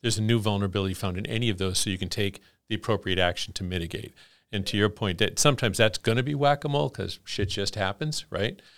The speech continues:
But then you, if you've done a good job in your data architecture, you've done a good job in your interoperability with your, um,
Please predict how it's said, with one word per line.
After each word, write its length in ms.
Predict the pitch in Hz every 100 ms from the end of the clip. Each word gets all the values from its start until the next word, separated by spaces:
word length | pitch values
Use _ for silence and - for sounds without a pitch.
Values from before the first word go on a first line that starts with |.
| _ _
But 180 | 104 92
then 220 | 139 165
you, 60 | 113
if 300 | - 135 113
you've 160 | 101 110
done 160 | 147
a 40 | 135
good 180 | 101
job 220 | 101 92 92
in 120 | 87
your 100 | 90
data 240 | 92 90
architecture, 580 | 87 95 95 - 92 -
you've 120 | 87
done 160 | 90 95
a 80 | 120
good 160 | 113
job 320 | 92 90 85 87
in 200 | 85 92
your 260 | 90 82
interoperability 840 | 85 98 - 92 87 90 90 90 87
with 320 | 90 90 -
your, 360 | 101 90 82 90 -
um, 360 | 90 - -